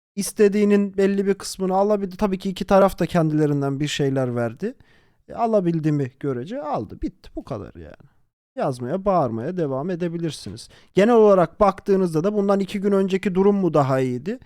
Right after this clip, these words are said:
Şu anki durum mu daha iyi diye soralım istiyorsunuz millet, soralım istiyorsanız. Yani yüzde doksan dokuzu bugünkü durumu daha iyi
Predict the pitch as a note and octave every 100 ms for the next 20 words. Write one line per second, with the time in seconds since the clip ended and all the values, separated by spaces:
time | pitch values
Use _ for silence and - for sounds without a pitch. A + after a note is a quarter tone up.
0 | _ _ _ _ - A3 F#3+ F#3 G3 E3+
1 | F3+ E3+ D3+ C3+ B2+ B2 A#2+ A2 A#2+ -
2 | F3+ E3+ D#3 C3 - B2 - B2+ A#2 A#2+
3 | G#2+ B2+ - - D#3 D3 C#3+ A#2 - G#2+
4 | G#2+ B2 A#3+ _ _ _ _ D#3+ C3+ B2+
5 | - F3+ G3 F#3 F3+ G#3 F#3 F#3+ D3+ B2
6 | E3 G3 A3 G#3+ F#3 C#3+ C#3 C#3 D#3+ A3
7 | F#3+ F3 G#3 G3 D#3+ B2